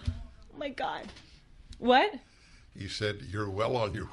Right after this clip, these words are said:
Speaker 2: way to white supremacy.
Speaker 1: I know. <laughs> I know.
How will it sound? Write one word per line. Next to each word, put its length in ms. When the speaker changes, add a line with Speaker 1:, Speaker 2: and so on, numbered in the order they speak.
Speaker 2:
way 100
to 80
white 360
supremacy. 760
Speaker 1:
I 200
know. 540
<laughs> 40
I 360
know. 120